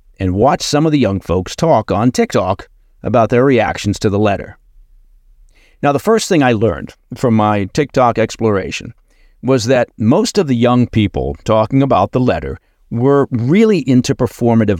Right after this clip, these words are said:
art. I mean, their videos were theatrical, rehearsed. It was like watching audition tapes, a casting call for impressionable, angst-ridden emo youth. The second thing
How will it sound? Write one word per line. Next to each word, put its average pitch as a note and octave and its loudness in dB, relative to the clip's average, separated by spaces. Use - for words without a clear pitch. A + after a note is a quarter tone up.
art. F2 -2
I A2+ -2
mean, C3 4
their A#2+ 0
videos C3 -2
were F#2+ -4
theatrical, A2 -2
rehearsed. - -4
It - -4
was B2+ -2
like F#3 0
watching D3 2
audition G2 -2
tapes, - -12
a A#2 -2
casting C#3+ 0
call A1+ -4
for G2 -2
impressionable, G#2+ 0
angst-ridden G#2+ -2
emo G2+ 2
youth. F#2 -4
The B2+ 0
second G#3+ 0
thing - -10